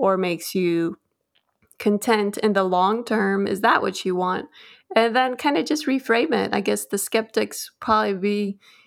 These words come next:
either those who are more materialistic or egocentric, perhaps. But, you know, that, that's, that's where my thinking goes. And then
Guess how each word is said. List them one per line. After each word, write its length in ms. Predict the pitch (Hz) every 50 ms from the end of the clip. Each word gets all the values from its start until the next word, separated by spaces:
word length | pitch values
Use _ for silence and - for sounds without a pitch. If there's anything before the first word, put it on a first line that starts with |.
| _ _ _ _
either 240 | 220 196 220 226 220
those 360 | 202 214 208 208 214 208 -
who 60 | 226
are 80 | 208 202
more 200 | 196 202 196 196
materialistic 1040 | 196 196 196 - 214 202 196 196 196 190 180 - - - 254 240 233 226 220 220 - - -
or 680 | 196 196 196 196 196 190 196 196 196 196 196 202 196 - _ _ _ _ _ _ _ _ _
egocentric, 1120 | 214 202 202 196 202 226 226 220 220 220 - 220 208 214 214 - - 220 214 202 208 - _
perhaps. 800 | 226 226 226 220 - 233 220 214 208 208 208 208 208 - - - _
But, 280 | - 196 185 180 - - - - - - - - - _ _ _ _
you 140 | 214 220 220
know, 340 | 214 214 214 208 - 214 -
that, 220 | - 240 254 247 - 294
that's, 460 | 247 254 247 - - - - - - _ _
that's 200 | - 247 240 -
where 220 | - 190 214 214 208
my 240 | 202 196 190 196 196
thinking 440 | - - 220 208 208 214 208 208
goes. 480 | 196 208 202 208 208 208 208 202 202 -
And 220 | - 196 196 190
then 380 | 190 190 185 185 185 185 190